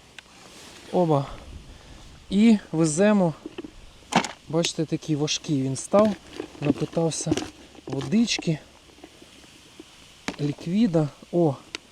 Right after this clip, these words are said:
от такий важкенький. І веземо його під той очерет.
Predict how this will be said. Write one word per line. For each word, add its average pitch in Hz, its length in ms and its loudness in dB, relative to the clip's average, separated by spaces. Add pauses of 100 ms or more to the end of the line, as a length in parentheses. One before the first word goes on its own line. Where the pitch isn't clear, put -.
(280)
от 143 160 -6
такий 170 260 -4
важкенький. 151 640 -2
І 196 120 0
веземо 175 420 2
його 170 240 2 (580)
під 147 160 -2
той 175 240 2
очерет. 156 480 4